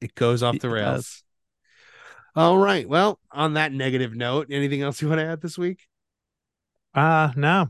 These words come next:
Speaker 2: we ended on a, a down note here.
Speaker 1: Yeah, yeah. Well, I mean, you know, we're kinda talking about, like, what should be in the parks that's not.
Speaker 2: That's
Speaker 1: So
Speaker 2: true.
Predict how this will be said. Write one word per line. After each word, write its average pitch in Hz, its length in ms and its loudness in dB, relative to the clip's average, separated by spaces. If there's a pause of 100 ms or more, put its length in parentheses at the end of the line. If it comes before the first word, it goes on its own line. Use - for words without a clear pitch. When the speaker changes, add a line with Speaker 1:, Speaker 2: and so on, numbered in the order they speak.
Speaker 2:
we 127 260 -4
ended 135 280 0
on 135 320 -2
a, 139 140 -2
a - 20 2
down 135 320 0
note 120 260 -4
here. 113 180 -4
Speaker 1:
Yeah, 127 580 0
yeah. 120 240 -4
Well, 156 120 -4
I 262 80 2
mean, 320 240 4
you 262 100 0
know, 220 80 2
we're 214 100 -4
kinda 240 200 -4
talking 185 300 -4
about, 160 160 -2
like, 139 100 -4
what 117 220 -8
should 135 340 -4
be 123 180 -2
in 120 80 -2
the 113 80 -4
parks 113 280 -4
that's 101 180 -12
not. 98 320 -8
Speaker 2:
That's 240 220 0
Speaker 1:
So 123 80 2
Speaker 2:
true. 170 260 4